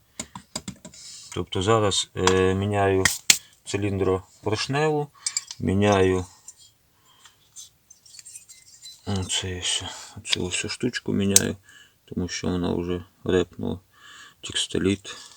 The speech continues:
чи перехідник. В общем, навіть не знаю, як її правильно назвати. Ну, тут воно вже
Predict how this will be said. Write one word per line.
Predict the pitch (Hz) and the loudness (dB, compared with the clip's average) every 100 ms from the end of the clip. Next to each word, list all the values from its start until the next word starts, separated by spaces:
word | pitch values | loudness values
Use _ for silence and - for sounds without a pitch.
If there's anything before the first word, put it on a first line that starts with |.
| - | -14
чи | - - | -14 -8
перехідник. | - 87 - - 92 98 - - - - - - | -4 -4 -4 -8 -4 -4 -6 -16 -18 -16 -18 -10
В | 110 | -8
общем, | - - 95 - - - - - _ _ _ - | -6 -10 -10 -6 0 2 0 -6 _ _ _ -8
навіть | 107 101 98 - 107 | -2 0 0 -4 -2
не | 110 | -2
знаю, | 98 101 87 90 | 0 0 2 2
як | 87 95 | 0 -4
її | 90 87 - - - | -4 -6 -16 -16 -4
правильно | 90 87 90 87 87 - - | 0 2 0 -4 -8 -18 -10
назвати. | 92 87 87 - - - - - | -6 -4 -2 -4 -6 -10 -10 -6
Ну, | 147 | -4
тут | - 110 - | -2 -4 -6
воно | - 90 90 | -4 -2 -2
вже | 85 | -4